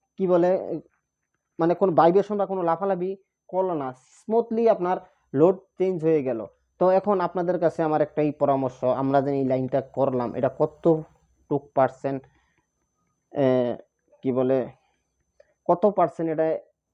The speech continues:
শিওর যে এই লাইনে কোনো সমস্যা হবে না? তো অনেকেই অনেক ধরনের মন্তব্য করেন। আজকে আপনারা এটার দিক, এ-, এটার উপরে একটি সুন্দরভাবে মন্তব্য করে যাবেন, আর এটা কিভাবে কানেকশন করছি আমি আপনাদেরকে দেখাইতেছি।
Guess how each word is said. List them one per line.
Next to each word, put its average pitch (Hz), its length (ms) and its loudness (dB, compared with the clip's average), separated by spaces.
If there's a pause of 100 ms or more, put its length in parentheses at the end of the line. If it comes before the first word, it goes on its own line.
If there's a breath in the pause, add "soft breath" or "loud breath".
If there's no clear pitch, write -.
(140)
শিওর 151 420 -4 (160)
যে 139 120 -4
এই 139 180 -2
লাইনে 131 280 0
কোনো 135 220 -6
সমস্যা 123 440 -6
হবে 123 260 -2
না? 120 180 -6 (680)
তো 131 80 0
অনেকেই 151 320 2
অনেক 151 280 -4
ধরনের 143 300 -2
মন্তব্য 127 420 -4
করেন। 120 260 -2 (360 soft breath)
আজকে 139 280 4
আপনারা 139 500 2 (460 soft breath)
এটার 139 280 4
দিক, 139 240 0
এ-, 135 240 6
এটার 147 180 4
উপরে 143 220 -2
একটি 131 160 -8
সুন্দরভাবে 143 540 -2
মন্তব্য 131 420 -4
করে 127 260 0
যাবেন, 123 300 0 (160)
আর 131 120 2
এটা 127 120 2
কিভাবে 143 380 0
কানেকশন 135 420 -6
করছি 135 320 -6 (280 soft breath)
আমি 127 160 0
আপনাদেরকে 127 400 0
দেখাইতেছি। 123 680 -2